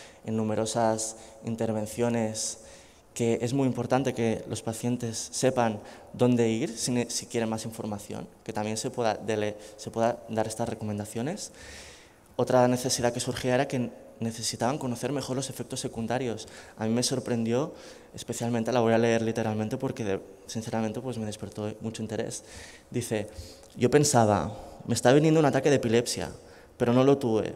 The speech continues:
pero me encontraba mal, luego que será la presión, la no sé qué". Y claro, pues era el efecto, era el efecto secundario de la medicación y nadie te lo había dicho. Por tanto, cuando se escucha a los pacientes se pueden generar nuevas preguntas que para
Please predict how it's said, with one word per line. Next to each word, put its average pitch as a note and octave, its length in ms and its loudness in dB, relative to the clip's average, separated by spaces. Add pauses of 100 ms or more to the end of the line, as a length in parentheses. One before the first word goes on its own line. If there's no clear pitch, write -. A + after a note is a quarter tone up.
pero A#2+ 120 0
me A#2+ 100 2
encontraba B2 420 6
mal, G#2+ 320 2 (280)
luego C#3+ 200 8
que D3 80 0
será D3+ 200 4
la C#3 140 6
presión, A2+ 460 0
la G#2+ 80 2
no G2+ 100 -2
sé G#2+ 140 -6
qué". G#2+ 260 -2 (420)
Y A2+ 120 -6
claro, C3+ 260 6
pues A2 260 0
era B2+ 120 8
el C#3 60 6
efecto, C3+ 580 2 (460)
era A2+ 280 4
el B2 80 6
efecto A#2+ 280 -2
secundario A2+ 720 -2
de A#2 80 -2
la A2 80 0
medicación A2+ 580 -4 (120)
y A#2+ 40 0
nadie A2 200 2
te B2 80 2
lo A2 80 4
había G2+ 160 0
dicho. G#2 320 -8 (420)
Por - 140 -14
tanto, A2+ 680 -2
cuando A2+ 180 0
se A2+ 200 -4
escucha B2+ 520 0 (920)
a A#2 80 0
los A2+ 100 -2
pacientes B2 400 -4
se - 60 -6
pueden A#2+ 200 -4
generar A#2 360 -2
nuevas B2+ 260 0
preguntas A#2+ 580 -4 (680)
que G#2+ 220 -4
para G2 420 -6